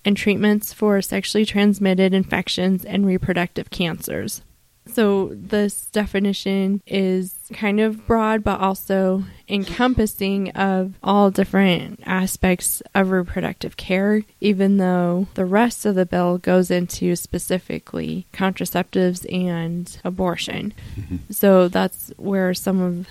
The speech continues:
Speaker 1: the problems begin.
Speaker 2: Yeah, so from when I was looking at this, some points that I want to make is, you know, where they define some terms. So they define pregnancy, it defines abortion. And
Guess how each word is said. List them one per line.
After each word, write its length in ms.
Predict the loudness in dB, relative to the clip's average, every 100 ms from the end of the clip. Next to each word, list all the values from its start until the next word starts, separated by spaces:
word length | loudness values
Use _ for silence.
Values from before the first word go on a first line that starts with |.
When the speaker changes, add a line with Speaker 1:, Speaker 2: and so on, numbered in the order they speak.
| -6
Speaker 1:
the 520 | -4 -2 0 -2 -2
problems 420 | 0 2 2 0 -2
begin. 400 | -6 -4 -6 -8 _ _ -20
Speaker 2:
Yeah, 420 | -10 -8 -8 -10
so 420 | -4 -2 -2 -6 -12
from 240 | -8 -6 -6
when 160 | -8
I 200 | -4 0
was 240 | 2 0 -2
looking 360 | -2 0 0
at 300 | 2 0 -2 -8 -12
this, 320 | 2 4 4
some 440 | 0 -4 -4 -4 -4
points 360 | 2 4 4 0
that 120 | 2
I 100 | 4
want 200 | 4 2
to 60 | 2
make 360 | 4 4 2
is, 340 | -2 -4 -4 -4
you 80 | -4
know, 120 | -2
where 180 | -2 -2
they 140 | -2
define 540 | -4 -2 0 0 0 -2
some 240 | -4 -4
terms. 500 | 0 0 0 -4 -4
So 300 | 0 0 -2 -8 -18 -4
they 160 | -2
define 680 | -2 0 0 0 -2 -4 -6
pregnancy, 1080 | 2 4 4 0 -4 -2 0 2 2 0 -2 -6
it 100 | -6
defines 600 | -6 -4 -4 -4 -6 -6 -10
abortion. 880 | 0 4 6 6 4 2 0 -2 -4
And 260 | -8 -6 -8